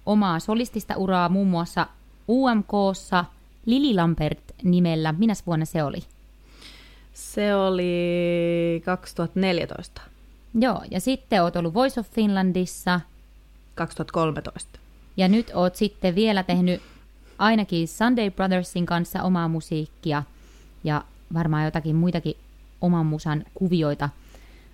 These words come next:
Speaker 1: on käynnissä. Haluatko kertoa niistä tarkemmin vaikka?
Speaker 2: No lähinnä mä oon vieraillut eri, eri tommosissa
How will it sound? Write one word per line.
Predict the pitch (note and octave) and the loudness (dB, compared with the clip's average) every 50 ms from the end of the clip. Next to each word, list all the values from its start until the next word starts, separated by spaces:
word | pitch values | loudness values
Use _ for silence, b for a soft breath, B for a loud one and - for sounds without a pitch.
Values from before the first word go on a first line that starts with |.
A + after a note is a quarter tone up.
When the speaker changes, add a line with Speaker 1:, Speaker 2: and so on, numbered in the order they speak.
| - - | -12 -6
Speaker 1:
on | - D#3+ D3+ D3+ - - - | -4 -2 -2 -2 -2 -4 -2
käynnissä. | F#3 F3 E3 D#3+ D#3 D#3 D#3+ D3+ - - - - | -2 0 0 0 -2 -2 -4 -6 -8 -8 -6 -2
Haluatko | E3 F#3+ G#3+ G#3 G3 - G3 | 0 0 0 0 0 -2 -4
kertoa | G3+ G3+ G3 - F#3+ | -4 -2 0 0 2
niistä | G3 A3+ B3+ B3 - - E3 - - - - - - - | 2 2 2 0 -2 -6 -8 -8 -8 -12 -20 -20 -12 -6
tarkemmin | - F3 E3 D#3+ - - D3+ D3 C#3+ C#3 - - | -4 -2 -2 -4 -4 -6 -6 -6 -6 -6 -8 -8
vaikka? | - - - - - - - - B B B B B B B B B B B B B B B B - | -10 -10 -10 -8 -8 -10 -10 -10 B B B B B B B B B B B B B B B B -8
Speaker 2:
No | - F#3 F3+ F3+ F#3 F3+ F#3 F#3 | -6 -4 -2 -2 -2 0 0 0
lähinnä | G3+ A3 A#3 B3 B3+ B3 | 2 4 4 6 6 6
mä | A#3+ A3+ | 4 4
oon | A3 G#3 | 2 4
vieraillut | G3+ A#3 A#3+ A#3+ A3+ G3+ G3 F#3 F3+ F3+ F3 E3+ F3 E3+ E3+ - - - - - - | 4 4 4 4 4 4 4 2 2 2 2 2 0 0 -2 -4 -10 -20 -20 -10 -4
eri, | E3+ F3 E3+ E3+ E3 D#3 E3 E3+ - - - - - - | -2 -2 0 0 0 -2 -4 -6 -12 -20 -20 -20 -16 -8
eri | - F#3 F3 D#3+ E3 E3 E3 - | -4 -2 -2 0 -2 -2 -4 -4
tommosissa | - D#3+ D#3+ D#3+ D#3 D#3+ - D#3+ D#3 - - - D#3 D3 | -4 -2 -2 -2 -2 -2 -4 -4 -6 -4 -4 -4 -4 -4